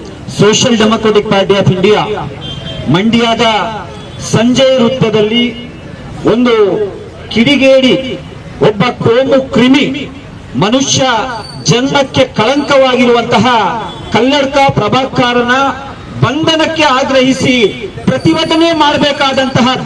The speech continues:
ದುರ್ಗತಿ ನಮ್ಮ ದೇಶ ಮತ್ತು ರಾಜ್ಯಕ್ಕೆ ಬಂದಿದೆ ಅಂತ ಹೇಳಿಕ್ಕೆ ನಾಚಿಕೆ ಆಗ್ತಾ ಇದೆ.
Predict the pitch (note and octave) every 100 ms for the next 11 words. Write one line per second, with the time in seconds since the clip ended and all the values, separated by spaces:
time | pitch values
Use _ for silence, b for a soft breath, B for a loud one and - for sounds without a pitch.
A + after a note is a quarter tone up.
0 | - E4+ E4+ E4+ E4+ D#4 G#3+ - G#3+ -
1 | G#3+ B3 B3 F3+ G3 D#4+ - D#4 C#4 C4+
2 | B3+ G#3 - G#3+ D4+ C#4 C4 - B3 D#4
3 | C#4+ B3 - A#3+ B3+ A#3+ G#3 E3+ A3+ C#4
4 | - A#3 - - C#3 - - - -